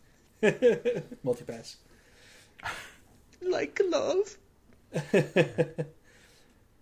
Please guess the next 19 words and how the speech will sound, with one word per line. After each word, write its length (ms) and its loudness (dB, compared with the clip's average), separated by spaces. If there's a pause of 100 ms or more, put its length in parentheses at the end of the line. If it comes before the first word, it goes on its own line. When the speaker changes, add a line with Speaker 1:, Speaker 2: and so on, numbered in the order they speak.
Speaker 1:
Uh, 840 2 (120)
honorable 260 -2
mention 640 0 (560)
to 160 -6
the, 320 0
uh, 40 0 (220)
the, 220 -10
the 100 -4
bald 380 8
control 340 0
room. 340 -2 (960)
I 60 -6
thought 140 4
that 100 4
was 140 0
kinda 200 0
Speaker 2:
Oh, 80 0
Speaker 1:
interesting. 360 2 (580)
Speaker 2:
gross. 560 0